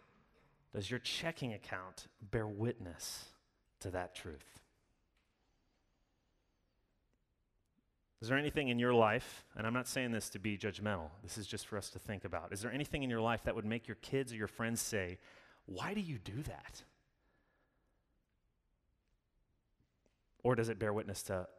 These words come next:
something else? Because guess what? You too have been redeemed. Amen? By the blood of the Lamb, by the death of the firstborn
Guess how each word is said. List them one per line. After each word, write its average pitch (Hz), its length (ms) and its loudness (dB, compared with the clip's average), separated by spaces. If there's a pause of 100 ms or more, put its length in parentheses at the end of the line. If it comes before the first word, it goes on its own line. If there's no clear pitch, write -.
something 104 340 -4
else? - 380 -10 (1500)
Because - 300 -6
guess - 260 -2
what? 131 240 0 (1300)
You 101 220 -2
too 95 400 -4 (380)
have 87 200 -14
been 85 220 -8
redeemed. 85 400 -10 (1000)
Amen? 98 380 -4 (2000)
By 95 200 2
the 92 80 -2
blood 101 260 4
of 107 80 2
the 107 80 2
Lamb, 110 460 0 (840)
by 98 100 -2
the 87 120 -6
death 107 260 -2
of 110 80 0
the 95 80 -2
firstborn 110 600 -4